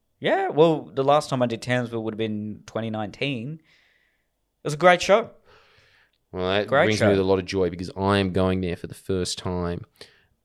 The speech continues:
Speaker 2: Uh, and I'm scared because I went to Cairns once and I was like, "Fuck."
Speaker 1: They love you.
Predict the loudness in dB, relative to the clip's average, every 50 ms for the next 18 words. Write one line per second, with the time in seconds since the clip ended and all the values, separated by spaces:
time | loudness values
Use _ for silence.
0 | _ -2 0 0 2 2 2 2 0 0 0 0 -2 -2 -4 -4 -6 -6 -10 -10
1 | -16 -18 -18 -20 -20 _ -6 -2 0 0 0 2 2 2 2 2 2 0 -2 0
2 | 2 2 2 2 0 -6 -8 -4 -4 -2 -2 -2 -2 0 0 0 -2 -2 -6 -10
3 | -10 -10 -6 -2 -2 0 0 -2 -4 -6 -8 -8 -8 -8 -8 -8 -8 -6 -6 -6
4 | -6 -8 -10 -10 -12 _ -18 -10 -10 -10 -10 -8 -8 -4 -2 -2 2 4 4 4
5 | 6 4 4 2 0 -2 -4 -10 -12 -14